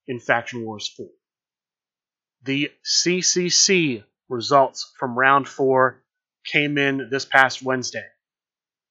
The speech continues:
The winners of the Fatal Four-Way match between Lauren Santiago, Time Bomb Tim,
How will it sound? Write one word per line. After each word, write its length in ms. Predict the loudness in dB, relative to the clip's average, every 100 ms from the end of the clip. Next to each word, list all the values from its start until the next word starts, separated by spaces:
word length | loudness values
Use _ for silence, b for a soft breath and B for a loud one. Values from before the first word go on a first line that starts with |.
| _ _ _ _
The 220 | -6 -4
winners 680 | -2 2 4 4 0 -6 -8 -10 _
of 160 | -4 -2
the 100 | -6
Fatal 420 | -2 0 4 2
Four-Way 480 | 0 0 2 4 2
match 640 | 2 0 -2 -10 -10 -10 _ _ _ _ _ _
between 560 | -14 -4 -2 -2 -6 -14 _ _ _
Lauren 320 | -8 -2 0 0
Santiago, 920 | 0 0 2 4 4 2 0 0 -4 _ _ _ _ -2
Time 260 | 0 0 2
Bomb 280 | 4 4 0
Tim, 520 | -4 -4 -4 -8